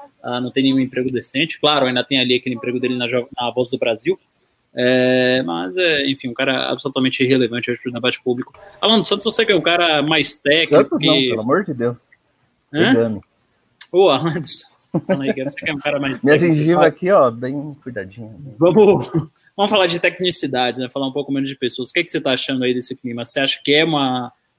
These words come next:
Speaker 1: é, uma ameaça de golpe ou você acha que, enfim, como o Kim, que é só um bando de aloprado falando, fazendo tweetices?
Speaker 2: É, se é um bando de aloprado ou não, a gente ainda vai,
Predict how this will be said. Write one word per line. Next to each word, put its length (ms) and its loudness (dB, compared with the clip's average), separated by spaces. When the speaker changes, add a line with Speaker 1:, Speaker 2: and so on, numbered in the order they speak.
Speaker 1:
é, 180 0
uma 160 2
ameaça 380 2
de 80 -4
golpe 500 4
ou 60 4
você 160 0
acha 320 0
que, 580 0
enfim, 360 -6
como 280 0
o 40 -4
Kim, 260 -4
que 60 -2
é 80 4
só 160 0
um 60 -4
bando 180 -2
de 80 0
aloprado 560 2
falando, 380 -2
fazendo 540 -2
tweetices? 760 -8
Speaker 2:
É, 120 -2
se 280 -8
é 40 -2
um 80 -2
bando 320 -2
de 80 -8
aloprado 420 -6
ou 40 -8
não, 120 -4
a 60 -2
gente 240 -8
ainda 220 -4
vai, 280 -2